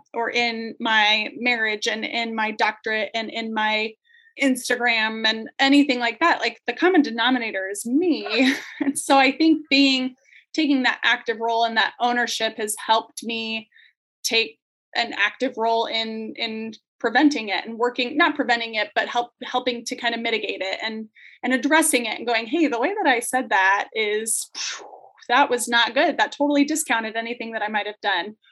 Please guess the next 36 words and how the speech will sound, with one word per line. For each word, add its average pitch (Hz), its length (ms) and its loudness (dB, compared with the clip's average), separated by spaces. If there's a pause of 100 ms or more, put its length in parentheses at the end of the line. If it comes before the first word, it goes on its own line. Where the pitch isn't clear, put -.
Or 247 120 2
being 277 220 6
able 262 240 4
to 240 180 -10
tell 240 540 2
my 240 140 0
husband, 226 500 -4
"Don't 247 160 0
let 320 140 2
me 381 100 0
get 359 140 4
away 214 200 2
with 208 100 -10
saying 202 320 -6
things 208 260 -12
like - 240 -8
that." - 320 -2
Like, 214 260 -4 (460)
he'll 285 160 6
say, 294 440 6
"You 262 220 6
just 277 180 -2
totally 247 300 4
brushed 240 240 0
that 220 180 0
compliment 226 460 -4
off." 170 260 -4
And 220 100 -8
it's 208 140 -10
like, 214 160 -6
"You're, 247 280 -4
you're 269 180 -4
right. 285 220 4
I 185 100 0
totally 233 400 -2
did. 247 300 0